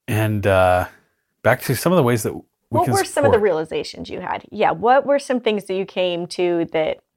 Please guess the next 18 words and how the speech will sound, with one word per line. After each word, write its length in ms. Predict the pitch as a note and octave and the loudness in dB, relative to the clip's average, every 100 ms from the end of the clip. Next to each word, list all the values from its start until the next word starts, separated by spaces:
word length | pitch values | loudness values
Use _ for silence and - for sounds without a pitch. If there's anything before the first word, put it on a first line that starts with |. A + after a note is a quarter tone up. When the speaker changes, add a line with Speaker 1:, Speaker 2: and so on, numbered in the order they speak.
| _ _ _ | _ _ _
Speaker 1:
The 140 | A2 A#2 | -4 2
aha 320 | G#2 G#2 G#2+ | 2 4 2
moments 600 | F#2 F2+ E2+ - - - - | 0 -6 -10 -10 -12 -12 -10
this 260 | - - _ _ _ | -8 -8 _ _ _
last 260 | F2+ E2+ - | 0 0 -2
couple 280 | F2 - | -6 -6
of 80 | - | -8
days. 220 | - - - _ _ _ _ _ _ _ _ _ _ - | -12 -16 -16 _ _ _ _ _ _ _ _ _ _ -2
'Cause 160 | D3+ | 2
this, 180 | G3+ - | 2 0
honestly, 500 | - E3 F3+ F#3 C#3+ | -6 -2 0 0 0
this 240 | A#2+ E3+ | -2 -2
last 240 | C3+ A#2+ - | 0 0 0
weekend, 380 | G#2 G2 F2 - _ _ | -4 -4 -6 -8 _ _
it 140 | A#2 - | -12 -8
really 400 | A2+ B2 B2+ G#2+ | 0 4 4 4
was 420 | F#2 F#2 F#2 - - | 2 0 0 -4 -6
a, 360 | F2 E2 D#2 | -6 -6 -8